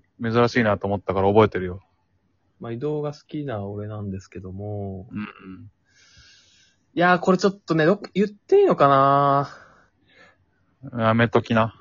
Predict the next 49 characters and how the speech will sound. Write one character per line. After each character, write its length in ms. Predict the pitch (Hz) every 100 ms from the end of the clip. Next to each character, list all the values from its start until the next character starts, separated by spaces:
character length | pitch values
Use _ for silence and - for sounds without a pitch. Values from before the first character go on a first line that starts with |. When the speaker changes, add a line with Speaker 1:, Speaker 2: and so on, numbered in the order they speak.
| - _ _
Speaker 2:
え、 100 | 123
や 120 | 127
め 100 | 131
と 100 | 135
く 120 | - -
か。 320 | 101 90 _ _ _ _ _ _ _ _
Speaker 1:
う 60 | 107
ん。 240 | 95 107 - _ _ _ _ _ _ -
俺 180 | 135
さ、 320 | 131 147 107 98
こ 120 | 120
の 60 | 127
間 260 | 131 127
さ、 320 | 117 113 92 - _ _
Speaker 2:
う 80 | 98
ん。 60 | 95 - _ _ _ _ _ - - - - - _ _ _
Speaker 1:
<laughs> 20 |
Speaker 2:
え？ 80 | 143
Speaker 1:
い 40 | 196 _ _ _ _ 135 151 139 107 -
や、 80 | 104
こ 140 | 147
ん 80 | 160
な 80 | 156
奪 200 | 139 156
い 40 |
方 220 | 156 135
な 120 | 113 117
い 60 |
っ 20 |
て。 360 | 98 _ 95 - _ _ _ _ _ _ _
Speaker 2:
何？ 340 | 120 101 101 - _ 175 - 156
<laughs> 440 | - 185 - -
あ 120 | 151
ん 140 | 170 123
の 100 | 104
か 160 | 113
い？ 160 | 104 104 _ _ _ _ _ _
Speaker 1:
い 40 |
や、 220 | 98 92 98 98 -
喋 200 | 110 117
る 60 | 131
こ 100 | 107
と 80 | 107
な 80 |
か 80 | 113
っ 80 | 104
た 120 | 95
け 80 | 92
ど。 180 | 92